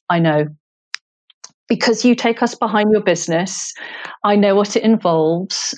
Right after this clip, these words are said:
And there are a huge amount of people that just aren't dedicated enough to put in what you put into your business. Um, and I just found that hugely inspiring.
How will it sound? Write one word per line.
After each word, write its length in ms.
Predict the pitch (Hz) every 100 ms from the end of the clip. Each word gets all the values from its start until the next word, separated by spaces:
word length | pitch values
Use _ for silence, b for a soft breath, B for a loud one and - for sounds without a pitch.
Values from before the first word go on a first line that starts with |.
| -
And 300 | 202 196 196
there 140 | 208
are 220 | 202 196 190 _ _ 220
a 60 |
huge 380 | 214 - 240 208
amount 280 | 185 175 170
of 80 | 165
people 320 | 196 185 170
that 180 | 160 -
just 300 | 185 - -
aren't 320 | 180 175 170 - _ B B B B B B _ _ - 170
dedicated 760 | 202 196 196 - 175 175 160
enough 380 | 160 156 156 -
to 160 | -
put 280 | 165 190 185
in 360 | 190 170 170 170 _ -
what 220 | 180 185
you 160 | 185 185
put 240 | 185 170
into 260 | 170 151 170
your 80 | 170
business. 680 | 170 165 175 220 - - - _ B B B _ -
Um, 680 | 196 190 190 196 196 202 202 _ _ _ -
and 500 | 208 202 208 208 208 -
I 100 | 214
just 220 | 220 240 -
found 180 | 214
that 80 | 202
hugely 360 | - 202 175 185
inspiring. 680 | 180 - 170 170 170 170